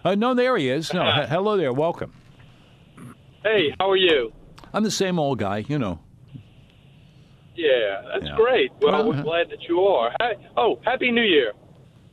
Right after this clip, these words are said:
Speaker 1: Happy New Year. Thank you for bringing it up. We're, uh, we're already solidly along the way. What day of the, we're in day number nine of the new year.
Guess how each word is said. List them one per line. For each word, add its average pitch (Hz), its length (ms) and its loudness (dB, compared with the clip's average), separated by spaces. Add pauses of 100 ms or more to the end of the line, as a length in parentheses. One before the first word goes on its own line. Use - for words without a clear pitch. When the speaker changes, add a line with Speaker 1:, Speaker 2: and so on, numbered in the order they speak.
(520)
Speaker 1:
Happy 185 300 0
New 180 140 2
Year. 147 220 2
Thank 139 300 -2
you 147 80 0
for 131 120 -2
bringing 131 400 0
it 117 80 0
up. 127 180 -2
We're, 113 320 0
uh, 107 140 0
we're 120 220 0
already 156 360 0
solidly 127 640 -2
along 123 360 0
the 113 80 0
way. 113 240 0 (220)
What 120 220 -4
day 131 160 -2
of 120 100 -2
the, 110 460 -6
we're 131 220 -2
in 107 160 -4 (100)
day 131 180 0
number 131 300 -2
nine 135 500 -2 (480)
of 117 160 -6
the 113 80 -2
new 123 160 0
year. 143 360 -2